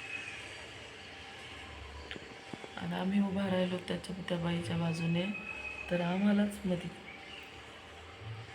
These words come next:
पुन्हा सगळेजण म्हणतात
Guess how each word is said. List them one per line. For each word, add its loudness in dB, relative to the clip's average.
पुन्हा 6
सगळेजण 6
म्हणतात 2